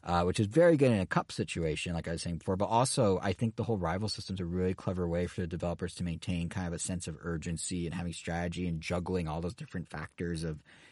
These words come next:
you know, your power depletion, your super sparks, your place in the race, with this element of, well, now there's people that theoretically are around you 'cause they're similar skill sets. They're also trying to basically snipe you, and you wanna get them. And it's like, you know, you're not just focusing, focusing on getting to the front per se.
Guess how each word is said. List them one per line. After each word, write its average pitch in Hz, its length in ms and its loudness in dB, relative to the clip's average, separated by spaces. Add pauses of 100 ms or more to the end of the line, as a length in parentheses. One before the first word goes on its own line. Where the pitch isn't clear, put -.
you 92 100 -2
know, 87 100 2
your 78 180 -2
power 104 260 4
depletion, 90 420 -2
your 82 200 -2
super - 340 0
sparks, - 460 0
your 82 80 -6
place 104 420 0
in 92 80 0
the 82 80 0
race, 95 400 0 (340)
with 120 300 4
this 113 220 4
element 98 400 0
of, 92 100 0
well, 98 80 2
now 104 220 4
there's 101 140 2
people 101 280 -2
that 90 180 -2
theoretically 95 580 2
are 87 160 0
around 90 300 0
you 85 180 -2
'cause - 180 -6
they're 82 180 -2
similar 85 320 -2
skill 95 320 -2
sets. 87 460 -4 (460)
They're 110 160 4
also 143 320 6
trying 147 280 4
to 147 60 4
basically 143 300 4
snipe 123 380 2
you, 87 300 0
and 107 160 2
you 113 120 6
wanna 117 200 6
get 117 240 2
them. 95 300 4
And 90 160 2
it's - 180 -2
like, 101 240 2
you 117 80 4
know, 104 80 4
you're 107 120 4
not 110 100 2
just - 160 -2
focusing, 120 560 2
focusing 120 280 2
on 110 60 2
getting 104 200 2
to 101 80 -4
the 98 60 0
front - 360 0
per 104 160 2
se. 80 460 -2